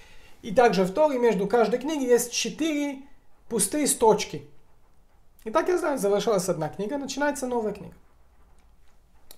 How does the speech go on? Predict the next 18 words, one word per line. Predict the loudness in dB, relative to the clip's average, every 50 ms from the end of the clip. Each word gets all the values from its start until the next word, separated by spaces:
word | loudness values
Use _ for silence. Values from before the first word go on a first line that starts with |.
| -20 -12 -10
Открыто. | -10 -8 -2 0 0 0 0 -2 -8 -16 -20 _ _ _ -20 -20 -20 -20 -20 -20 -20 -20 -20 -20 -20 -20 -20 -20 -20 -20 -10 -2
Есть | 4 4 4 4 6
главы, | 6 8 8 8 6 2 0 -2 -8 -14 -20 -20 -20 -20 -20 -20 -2
которые, | 0 0 6 8 8 10 10 10 8 6 6
глава | 6 6 8 8 6 4 4 2
зак-, | 2 2 2 2 0 -4 -6
з-, | -2 -2 2
э, | 4 4 4 6 4
завершилась, | 4 4 6 6 6 4 4 2 0 0 0 0 0 -2 -4
там | -2 0 0 0 0
в | -2 0
середине | 2 4 4 4 4 4 4 4 4
строчки | 2 4 6 6 6 6 6 2 -2
завершилось | -2 0 0 -2 0 0 0 0 0 -2
последнее | -2 -4 0 2 2 2 2 0
слово | -2 0 0 0 0 0
предыдущей | 0 0 -2 0 -2 -2 -4 -4 -2
главы. | 0 0 0 0 0 -2 -4 -10